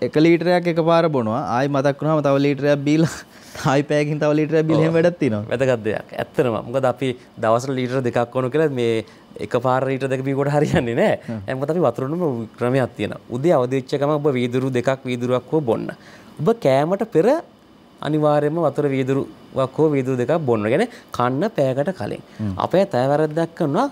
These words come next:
Speaker 2: කන ගමන් වතුර බොනවා.
Speaker 1: හ්ම්.
Speaker 2: මේක ඉතාමත්ම වැරදි. ඒ වගේම කාපු ගමන් වතුර ගොඩක් බොනවා. ඒකත් වැරදි. මොකද සමීර, අපේ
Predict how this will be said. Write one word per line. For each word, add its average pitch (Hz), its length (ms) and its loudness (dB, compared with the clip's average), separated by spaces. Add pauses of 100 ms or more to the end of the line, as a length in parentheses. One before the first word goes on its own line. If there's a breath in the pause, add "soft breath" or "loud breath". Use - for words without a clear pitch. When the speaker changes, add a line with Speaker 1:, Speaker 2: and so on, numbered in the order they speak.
Speaker 2:
කන 139 300 0
ගමන් 226 300 4
වතුර 135 240 0
බොනවා. 104 300 -6 (160)
Speaker 1:
හ්ම්. 110 240 0
Speaker 2:
මේක 165 160 2
ඉතාමත්ම 143 600 -2
වැරදි. - 300 -4 (380 loud breath)
ඒ 135 100 2
වගේම 202 260 0
කාපු 143 420 2
ගමන් 233 360 0
වතුර 233 220 2
ගොඩක් 127 320 2
බොනවා. 104 300 -8
ඒකත් 214 360 -2
වැරදි. 110 320 0 (300 loud breath)
මොකද 143 180 -2
සමීර, 180 320 0
අපේ 214 380 2